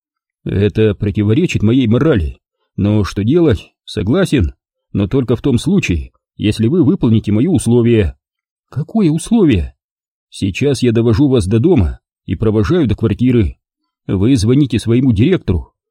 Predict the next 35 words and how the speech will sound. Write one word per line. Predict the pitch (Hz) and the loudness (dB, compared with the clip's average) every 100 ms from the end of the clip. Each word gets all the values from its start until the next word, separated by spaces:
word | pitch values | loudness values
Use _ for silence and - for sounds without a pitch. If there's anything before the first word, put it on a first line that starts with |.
| _ | _
и | - 101 | -6 -2
в | |
устной | 139 123 127 | -2 0 0
форме | - 185 120 | 0 0 0
заявляете, | 95 110 104 120 117 101 101 69 _ _ _ | 0 0 0 0 0 0 -2 -2 _ _ _
что | - - | -10 -6
с | - | -2
завтрашнего | 147 - 113 120 113 110 | -2 -2 -2 0 2 2
дня | 170 139 | 2 0
в | |
школе | - 175 185 | -2 -2 0
не | 101 | 2
работаете. | 123 107 113 117 107 110 98 - _ _ _ _ _ _ | 2 0 0 0 0 0 -2 -4 _ _ _ _ _ _
После | - 101 104 107 | -4 -2 0 0
моего | 117 117 127 | 2 2 0
ухода | - 175 113 71 - _ _ - | 0 0 0 -2 -6 _ _ -8
вы | 95 98 | -4 -2
запираете | 101 120 123 135 - | 0 0 2 2 0
двери | 107 147 127 | 0 2 2
на | 117 | 2
десять | 123 - 107 | 0 -2 0
замков | 113 113 185 101 - _ _ _ | 0 2 2 0 -4 _ _ _
и | - | -4
никого, | 104 110 127 147 | 0 0 0 0
кроме | - 127 117 | 2 2 4
меня, | 117 170 107 | 4 2 0
в | |
дом | 98 170 | 0 2
не | 113 | 0
пускаете. | - - 120 110 101 104 69 _ _ _ _ - | -2 -4 0 0 0 0 -2 _ _ _ _ -6
Вы | 98 107 113 | -2 0 0
принимаете | - 110 135 180 - | 0 2 2 0 2
мой | 117 131 | 2 2
ультиматум?» | 101 131 175 - 67 - _ _ _ _ _ _ - | 2 2 2 0 -6 -10 _ _ _ _ _ _ -8
«Принимаю? | 82 85 92 127 202 107 | -4 -2 0 2 0 0